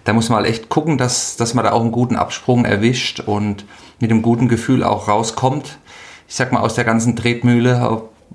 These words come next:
Profisport und, äh, rückblickend ist mir das ganz gut gelungen, nur dann die,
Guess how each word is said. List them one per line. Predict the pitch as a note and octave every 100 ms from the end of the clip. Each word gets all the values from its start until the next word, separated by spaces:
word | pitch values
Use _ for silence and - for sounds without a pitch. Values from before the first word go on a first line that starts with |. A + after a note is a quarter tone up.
| -
Profisport | - A#2 C3 B2 - A2+ A2+
und, | G2+ G2+ G2+ - - - - - - - _ _ _ _ -
äh, |
rückblickend | G#2+ G#2 G#2 G#2+ B2+ C3 D3+ C#3
ist | A2+
mir | B2
das | A#2+ -
ganz | A2+ A2
gut | B2+ B2+
gelungen, | A2 B2 B2+ A#2
nur | A2+ G#2+ G#2+
dann | G#2+ G#2+ G#2+ A2+ -
die, | A2+ G#2+